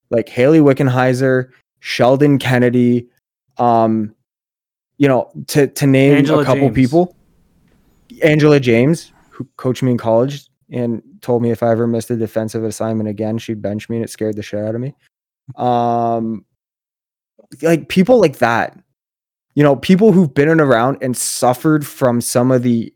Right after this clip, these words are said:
Speaker 1: real dark negativity of what hockey has and can really bring fresh, positive perspective and leadership to the organization as a whole. I think that's the only way you could save Hockey Canada as it currently exists,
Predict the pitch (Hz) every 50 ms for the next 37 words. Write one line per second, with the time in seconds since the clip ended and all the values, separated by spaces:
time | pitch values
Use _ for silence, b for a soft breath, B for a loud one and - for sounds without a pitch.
0 | _ - - - 120 110 117 123 127 135 147 156 127 127 110 - - 123 113 117
1 | 120 127 123 - - 127 117 113 110 110 120 - - - 113 107 110 117 120 123
2 | 123 127 - 113 117 107 104 - - 113 110 117 120 113 85 - - 113 113 110
3 | 107 - 123 110 92 98 101 92 98 120 160 175 - _ _ _ _ _ _ _
4 | _ _ _ _ _ _ _ _ - 120 120 120 117 113 110 113 107 - _ _
5 | _ _ _ _ _ _ _ _ _ _ _ _ _ _ _ - - - 151 135
6 | 120 117 123 135 139 156 170 160 135 - - 120 120 117 113 117 120 120 123 120
7 | 117 110 b b b b _ - - - - - 110 104 120 135 - - - -
8 | - 117 110 113 120 135 131 131 127 127 - 127 117 - - - - 107 104 104
9 | - - 131 120 117 113 110 101 110 107 107 117 120 - - 127 120 - 127 120
10 | 117 113 104 107 120 113 110 104 98 98 98 104 - 127 117 110 104 107 98 98
11 | 104 107 123 165 - b b b b _ _ _ _ _ _ _ _ _ _ -
12 | 147 - - 196 190 196 190 - 202 175 139 143 143 139 127 123 127 127 135 131
13 | - 135 120 110 - - 120 117 117 123 123 123 123 - _ _ - - - 123
14 | 117 113 - 123 - - 117 113 117 117 117 117 95 104 113 107 113 110 - -
15 | 120 120 110 120 117 110 104 104 104 107 147 - - -